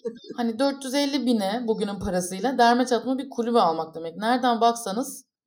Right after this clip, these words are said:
Speaker 2: dört beş esnafın elektrik faturası kadar bir para eder yani dört yüz elli bin.
Speaker 1: <laughs>
Speaker 2: Ee, bölüm başından beri konuyu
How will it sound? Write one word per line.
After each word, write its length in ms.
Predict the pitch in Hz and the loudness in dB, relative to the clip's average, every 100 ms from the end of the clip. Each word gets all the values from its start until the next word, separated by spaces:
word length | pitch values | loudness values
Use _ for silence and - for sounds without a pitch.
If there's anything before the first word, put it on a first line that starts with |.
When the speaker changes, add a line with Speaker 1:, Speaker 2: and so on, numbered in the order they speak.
| 220 | 6
Speaker 2:
dört 260 | 269 269 | 6 4
beş 160 | 190 180 | -6 -2
esnafın 540 | 233 - 175 170 240 233 | 2 2 0 -8 -10 -6
elektrik 520 | 185 185 185 214 233 | -4 -4 -4 -10 -8
faturası 420 | - 156 160 - | -8 -6 -8 -8
kadar 360 | 156 185 247 202 | -10 -6 -6 -6
bir 160 | 254 _ | -10 _
para 240 | - 160 | -10 -8
eder 300 | 220 160 147 135 | -8 -8 -8 -8
yani 200 | 135 269 269 | -8 -6 -6
dört 260 | - - 311 | -6 -6 -8
yüz 80 | |
elli 100 | 285 | -8
bin. 360 | 359 - 349 302 | -12 -14 -14 _
Speaker 1:
<laughs> 300 | 302 - - _ _ - | -20 -20 -20 _ _ -8
Speaker 2:
Ee, 300 | 202 190 185 | -4 -4 -2
bölüm 260 | 196 214 | -2 0
başından 500 | 214 208 214 220 220 | -2 -2 -2 0 0
beri 320 | 202 190 226 226 | -2 -2 -2 -4
konuyu 320 | 202 185 | -4 -2